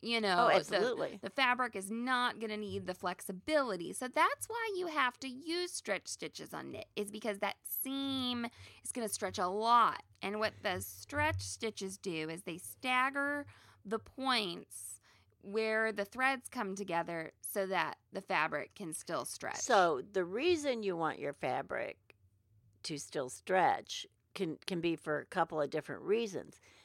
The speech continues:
Speaker 2: But if you have a stabilizing stitch and then you go and that seam needs to be stretched, what's gonna happen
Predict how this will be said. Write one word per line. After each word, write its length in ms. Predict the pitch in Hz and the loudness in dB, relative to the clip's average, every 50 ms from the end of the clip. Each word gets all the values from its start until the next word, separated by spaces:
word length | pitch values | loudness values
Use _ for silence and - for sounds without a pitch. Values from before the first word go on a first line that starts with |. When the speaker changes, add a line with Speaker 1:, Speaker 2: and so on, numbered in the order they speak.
| _ _ - | _ _ -2
Speaker 2:
But 160 | 170 170 165 | 0 0 2
if 200 | 170 180 - - | 0 -2 -2 0
you 80 | 196 180 | -2 0
have 200 | 180 170 147 131 | 0 0 0 -2
a 80 | - - | -4 -10
stabilizing 1000 | - - - - 165 151 160 175 196 214 220 214 214 226 240 233 - 311 330 339 | -12 -14 -6 -2 0 0 2 2 0 0 2 2 2 2 2 -2 -4 -6 -6 -6
stitch 800 | - - - - - 208 147 127 - - - - - - - - _ _ _ | -8 -12 -6 -2 2 2 2 2 0 -2 -8 -10 -10 -10 -12 -14 _ _ _
and 220 | - 156 151 156 160 | -6 -4 -4 -4 -4
then 160 | 156 156 160 | -4 -4 -4
you 120 | 160 160 156 | -4 -4 -4
go 320 | - 156 151 147 147 - - | 0 2 2 4 2 2 0
and 380 | - 151 151 147 139 139 139 - _ _ _ _ _ - - _ _ - | -2 -2 -2 -2 -2 -4 -8 -12 _ _ _ _ _ -20 -20 _ _ -2
that 220 | - 151 - - | -2 -2 -2 -2
seam 320 | - - - 240 226 226 226 | -6 -6 -4 -2 -2 0 -2
needs 280 | 220 214 208 - - | -2 -4 -4 -6 -8
to 100 | - 214 | -6 -6
be 140 | 208 226 240 | -6 -4 -6
stretched, 840 | - - - - - - 302 285 175 135 92 - - - - - - - _ - | -6 -8 -8 -8 -2 4 6 8 8 8 6 2 -4 -8 -10 -10 -14 -20 _ -8
what's 280 | - 165 156 156 - - | -4 -2 -2 -2 -4 -4
gonna 160 | 190 185 202 | -6 -6 -6
happen 520 | 185 196 220 190 160 - - 143 131 131 | -6 -6 -6 -6 -6 -4 -6 -6 -6 -8